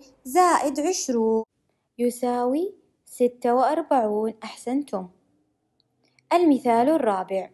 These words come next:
اجمع. بإمكانك استخدام لوحة المئة والمكعبات وأعمدة العشرات. ستة وخمسون زائد ثلاثون. سنجمع العشرات، إذن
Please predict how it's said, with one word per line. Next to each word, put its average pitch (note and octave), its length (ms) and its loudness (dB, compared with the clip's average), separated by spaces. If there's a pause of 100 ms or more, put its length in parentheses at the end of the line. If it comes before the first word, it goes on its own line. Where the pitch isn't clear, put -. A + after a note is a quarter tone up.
(1300)
اجمع. C4 420 0
بإمكانك A3 720 -4
استخدام A#3+ 840 0
لوحة G#3 400 -2
المئة C4 540 -2
والمكعبات G#3 1080 -2
وأعمدة G3+ 520 -2
العشرات. C#4+ 680 0 (960)
ستة F#4+ 520 -2
وخمسون C4+ 920 2 (340)
زائد A#3+ 640 0 (440)
ثلاثون. A#3+ 840 0 (1040)
سنجمع A3 680 0
العشرات، B3 840 0 (300)
إذن G#3 240 0